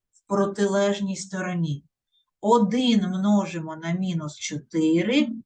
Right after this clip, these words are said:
і ставимо це значення в протилежній стороні. І так, для того, щоб не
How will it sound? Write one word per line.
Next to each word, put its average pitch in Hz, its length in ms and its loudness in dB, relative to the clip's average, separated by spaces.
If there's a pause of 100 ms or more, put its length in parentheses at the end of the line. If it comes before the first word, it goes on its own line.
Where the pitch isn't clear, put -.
(140)
і 185 120 -8
ставимо 170 720 2
це 151 220 -6
значення 214 720 -2
в - 240 -12
протилежній 170 1000 -2
стороні. 165 640 -6 (500)
І 202 100 -4
так, 185 300 0
для 175 160 0
того, 233 340 2
щоб - 220 -6
не 196 500 0